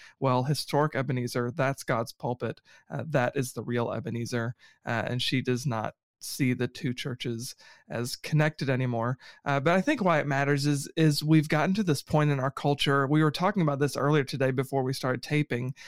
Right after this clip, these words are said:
uh, where it seems like there's, there are some in the progressive wing of Christianity, and certainly people can have different views of stuff, and that's not what we're talking about. But when it comes to the issue of life,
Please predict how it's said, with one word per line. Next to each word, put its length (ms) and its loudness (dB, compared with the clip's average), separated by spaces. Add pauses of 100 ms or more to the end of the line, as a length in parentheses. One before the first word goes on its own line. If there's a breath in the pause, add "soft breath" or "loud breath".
(200 loud breath)
uh, 120 2
where 120 6
it 120 -2
seems 400 2
like 220 2
there's, 420 2
there 240 2
are 80 2
some 320 2
in 100 2
the 100 0
progressive 760 -2
wing 500 0 (240 loud breath)
of 160 -4
Christianity, 480 2
and 100 0
certainly 300 2
people 240 2
can 100 2
have 120 0
different 320 0
views 240 2
of 80 0
stuff, 260 0
and 100 -2
that's 200 -2
not 100 -2
what 100 -2
we're 120 0
talking 340 -4
about. 300 0
But 60 2
when 140 4
it 80 -10
comes 300 0
to 140 2
the 200 2
issue 300 2
of 100 -6
life, 480 -2